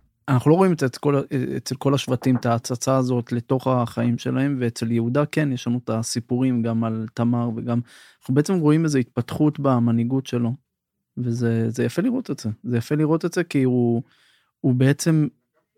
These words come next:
כביכול כמעט מקריב את עצמו, כי הוא נמצא מול השליט, הוא לא יודע מה, יכולים להרוג אותו גם.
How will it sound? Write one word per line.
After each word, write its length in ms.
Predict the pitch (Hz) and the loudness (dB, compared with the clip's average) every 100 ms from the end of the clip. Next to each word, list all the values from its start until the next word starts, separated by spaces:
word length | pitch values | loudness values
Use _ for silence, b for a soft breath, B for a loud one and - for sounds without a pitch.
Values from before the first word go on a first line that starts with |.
| _ _ _ _ _ _ _ - | _ _ _ _ _ _ _ 0
כביכול 440 | 147 139 120 185 | 4 6 6 2
כמעט 340 | - 160 165 156 | 4 4 4 2
מקריב 340 | 135 147 180 | 0 2 0
את 60 | 190 | 0
עצמו, 260 | 131 120 113 | -2 -2 -2
כי 80 | 120 | 0
הוא 80 | 117 | 0
נמצא 260 | 117 - | 2 0
מול 460 | 143 151 151 143 131 - | 2 4 4 4 2 0
השליט, 640 | 131 139 147 214 - - - _ | 0 2 4 2 0 -10 -20 _
הוא 120 | - 120 | -4 2
לא 80 | |
יודע 200 | 156 196 | 4 6
מה, 380 | 135 123 120 117 113 | 4 4 2 0 -2
יכולים 300 | 120 - 127 | -4 0 2
להרוג 280 | 139 139 190 | 4 4 2
אותו 200 | 175 127 | 2 0
גם. 120 | 113 | -2